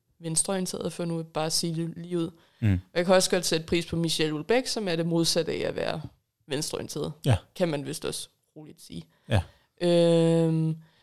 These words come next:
Speaker 1: så jeg tror sådan, at for mig, så kan man godt skrive en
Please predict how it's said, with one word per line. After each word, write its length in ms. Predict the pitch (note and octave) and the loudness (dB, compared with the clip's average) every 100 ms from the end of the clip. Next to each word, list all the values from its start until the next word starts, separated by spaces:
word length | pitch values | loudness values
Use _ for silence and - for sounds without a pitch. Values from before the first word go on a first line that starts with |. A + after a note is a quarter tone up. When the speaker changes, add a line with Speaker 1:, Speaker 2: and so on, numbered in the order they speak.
| _ _ _ _ | _ _ _ _
Speaker 1:
så 180 | - F3+ | -2 2
jeg 180 | F3 E3+ | 2 2
tror 280 | - G#3 | 2 2
sådan, 420 | F#3 F#3+ F#3 F#3 - | 4 0 0 -2 -2
at 300 | E3+ E3+ - _ | -2 -2 -10 _
for 180 | - F3 | -12 -6
mig, 340 | E3+ D#3+ F3+ G3+ | -2 0 0 0
så 220 | - F#3+ - | -2 -4 -8
kan 180 | - F#3+ | -4 -2
man 180 | E3+ D#3+ | 0 0
godt 240 | E3+ F#3 | 0 0
skrive 500 | - - G#3 G#3+ A3+ | -4 -2 -2 0 -2
en 140 | G3 | -6